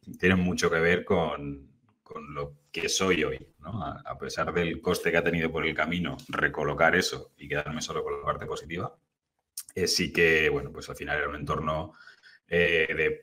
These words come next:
pueblo grandecito, pero pueblo al fin y al cabo, donde no hay muchas alternativas, mm, en cuanto a contexto, te toca y, y es lo que tienes que hacer.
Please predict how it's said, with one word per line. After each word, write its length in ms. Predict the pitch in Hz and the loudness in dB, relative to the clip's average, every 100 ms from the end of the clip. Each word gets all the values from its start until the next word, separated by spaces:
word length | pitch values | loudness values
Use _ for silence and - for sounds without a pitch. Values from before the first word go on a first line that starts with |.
| _ | _
pueblo 1040 | 92 95 95 95 92 95 95 90 90 87 - - | 0 4 4 4 4 4 4 4 2 -2 -8 -2
grandecito, 580 | 82 85 71 104 82 | 0 0 2 4 4
pero 200 | 76 73 | 2 0
pueblo 220 | 71 80 82 | 0 0 0
al 60 | |
fin 120 | 87 | 0
y 20 | 80 | -2
al 120 | 76 | 2
cabo, 260 | 95 117 | 2 4
donde 200 | 92 78 | 2 2
no 80 | 80 | -2
hay 80 | 82 | -2
muchas 300 | 85 80 80 | -2 -4 -4
alternativas, 1000 | 80 76 76 76 90 80 73 71 - _ _ | -2 -2 -2 -2 0 0 -2 -4 -10 _ _
mm, 420 | 73 73 71 71 | -20 -20 -20 -18
en 280 | 76 73 71 | -18 -18 -10
cuanto 400 | 71 71 71 71 | -10 -10 -6 -4
a 120 | 73 | -4
contexto, 680 | 71 71 90 - - - - | -8 -4 -4 -2 -4 -4 -8
te 60 | 76 | -12
toca 480 | 80 76 73 69 69 | -8 -4 -2 -2 -2
y, 520 | 69 71 71 71 - - - - | -8 -14 -16 -18 -20 -20 -20 -14
y 140 | 71 | -10
es 140 | 69 71 | -8 -8
lo 160 | 71 | -10
que 120 | - | -8
tienes 260 | - 69 - | -8 -12 -12
que 100 | 73 | -6
hacer. 240 | 101 113 | -2 -2